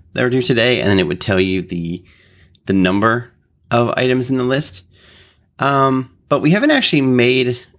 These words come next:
a list from scratch, and that's what we're gonna do today. And, and lists are basically like variables, but they're like a list of them. You can have as many items as you want,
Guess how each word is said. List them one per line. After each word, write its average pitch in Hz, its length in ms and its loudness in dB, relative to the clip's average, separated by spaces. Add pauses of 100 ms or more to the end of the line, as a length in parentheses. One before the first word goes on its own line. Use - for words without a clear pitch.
a 117 60 -2
list 110 300 -2
from 92 180 -6
scratch, - 800 -8
and 113 140 -4
that's 123 140 0
what 95 80 -6
we're 117 80 -4
gonna 107 160 0
do 98 80 -8
today. 90 400 -8 (960)
And, 190 280 -2
and 185 140 2
lists 359 420 0 (140)
are 151 240 2
basically 156 880 0
like 120 280 2
variables, 101 720 -2
but - 240 -8
they're 90 300 -2 (100)
like 101 120 -4
a 117 40 -2
list 170 280 0
of 80 100 -6
them. - 240 -8
You 95 120 -2
can 101 160 -2
have 90 520 -4 (140)
as 95 140 -6
many 110 340 0
items 101 540 0 (120)
as 101 120 -4
you 123 100 0
want, 95 380 -4